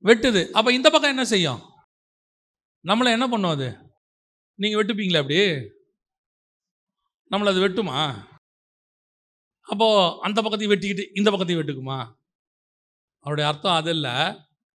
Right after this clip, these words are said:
ஒரு பக்கம் நியாய தீர்ப்பு, அவர்களை வெட்டுகிறது. ஒரு பக்கம் நியாய தீர்ப்பு, ஒரு பக்கம் சுத்திகரிப்பு. இந்த பக்கம் இருக்கிறது நமக்கு நாமே நியாய தீர்ப்பு கொடுக்க மாட்டோம், அதுக்கு பேர் தற்கொலைன்னு பேரு. அப்ப இந்த பக்கம் அது எதுக்கு வச்சிருக்கிறாருன்னா,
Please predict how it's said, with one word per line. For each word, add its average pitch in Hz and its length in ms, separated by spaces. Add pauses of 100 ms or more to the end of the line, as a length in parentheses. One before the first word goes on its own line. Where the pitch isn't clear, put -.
(320)
ஒரு 185 280
பக்கம் 202 260
நியாய 202 300
தீர்ப்பு, 143 460 (720)
அவர்களை 185 440
வெட்டுகிறது. 180 560
ஒரு 175 180
பக்கம் 185 200
நியாய 165 260
தீர்ப்பு, 139 320 (600)
ஒரு 208 260
பக்கம் 208 260
சுத்திகரிப்பு. 220 720 (1080)
இந்த 220 260
பக்கம் 254 180
இருக்கிறது 247 300
நமக்கு 247 280
நாமே 262 200
நியாய 247 220
தீர்ப்பு 226 200
கொடுக்க 240 220
மாட்டோம், 190 360
அதுக்கு 220 320
பேர் 233 180
தற்கொலைன்னு 240 360
பேரு. 180 380 (640)
அப்ப 202 200
இந்த 277 220
பக்கம் 311 260
அது 277 140
எதுக்கு 294 280
வச்சிருக்கிறாருன்னா, 208 960